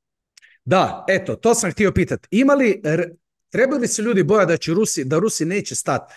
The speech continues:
Putina, da će ohrabrit eventualna kapitulacija, e, Ukrajine i da će onda krenut dalje? I šta u tom slučaju bilo koja europska vojska, osim Poljske,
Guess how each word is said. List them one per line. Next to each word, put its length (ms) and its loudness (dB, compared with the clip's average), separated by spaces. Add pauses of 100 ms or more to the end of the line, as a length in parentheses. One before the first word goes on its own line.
(160)
Putina, 400 2
da 100 0
će 140 -4
ohrabrit 540 0
eventualna 500 -2
kapitulacija, 920 0
e, 140 0
Ukrajine 540 0 (260)
i 100 0
da 140 2
će 140 -4
onda 140 0
krenut 380 0
dalje? 400 2
I 80 -2
šta 320 0
u 120 0
tom 120 -2
slučaju 520 -4
bilo 300 2
koja 220 2
europska 320 -2
vojska, 300 0 (280)
osim 300 0
Poljske, 460 0